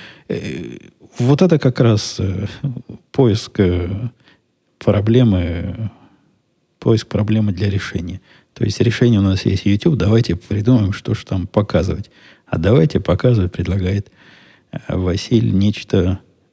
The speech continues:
Василь, да? Василь. Василь, нечто бессмысленное. Я против, эм, такого, м,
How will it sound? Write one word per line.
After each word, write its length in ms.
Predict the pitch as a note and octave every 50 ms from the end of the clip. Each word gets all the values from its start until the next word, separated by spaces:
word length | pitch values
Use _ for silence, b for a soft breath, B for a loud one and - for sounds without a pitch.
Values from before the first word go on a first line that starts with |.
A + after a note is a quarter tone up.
| _ -
Василь, 320 | F2 E2+ - - D3 C3
да? 220 | G2+ G#2+ A#2 A#2 - - _
Василь. 420 | G#2+ G#2+ G2+ - - - - - b b b b b b b b b
Василь, 340 | - G#2+ G2 G#2+ C3+ C3 G2
нечто 340 | F#2+ G#2 A2+ - - - -
бессмысленное. 720 | F#2 F#2+ - - - F#2 - - - - D#2+ D#2+ F2+ F#2 - _ _ b b b b b b b b b b b
Я 480 | - A#2+ A#2 B2+ E3 F3+ E3+ D#3 C#3 B2
против, 680 | B2 - - - - C3+ A2 G2+ - F#2+ F#2 - - -
эм, 680 | F#2 F2+ D#2+ D#2 E2+ E2+ F2 F2+ F#2 - - G#2 G#2+ G#2 -
такого, 920 | - - F2+ - - G2+ F#2+ F2 E2 D2 D#2+ D#2 D#2+ E2+ F2 F2 F2+ b b b b b b b b b b b b _ - -
м, 380 | - G#2 G2 G#2 F#2+ G2+ A2